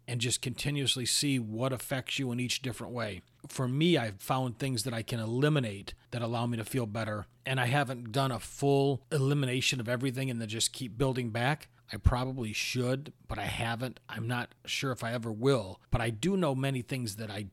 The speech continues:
don't respond well to, and that's just come from years of dealing with it. And those I've,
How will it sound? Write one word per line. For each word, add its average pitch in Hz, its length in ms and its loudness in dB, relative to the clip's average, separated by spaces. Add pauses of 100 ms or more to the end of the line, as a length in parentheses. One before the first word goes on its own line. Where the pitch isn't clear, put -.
don't 147 300 4
respond 95 520 -2
well 101 220 -6
to, 98 360 -6 (140)
and 117 300 -2
that's 127 220 2
just - 280 0
come 123 220 -2
from 107 500 -4
years 123 480 4
of 101 140 -4
dealing 135 300 2
with 104 180 -4
it. 104 160 -8 (160)
And 127 180 -2
those 135 380 8
I've, 113 380 -6